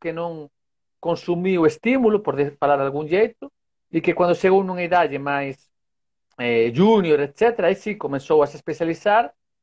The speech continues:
e dependendo, obviamente, de oportunidades, bolsas, depende do esporte, aí ás veces é unha, eh, é sorte e azar,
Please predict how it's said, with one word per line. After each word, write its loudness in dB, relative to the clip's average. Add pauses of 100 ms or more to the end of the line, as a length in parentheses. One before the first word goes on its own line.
(340)
e -2 (140)
dependendo, 0
obviamente, 0
de -2
oportunidades, 0
bolsas, 0
depende -4
do -2
esporte, -2
aí -2
ás -4
veces -12
é -6
unha, -2 (640)
eh, 2
é 2
sorte 0
e 4
azar, 0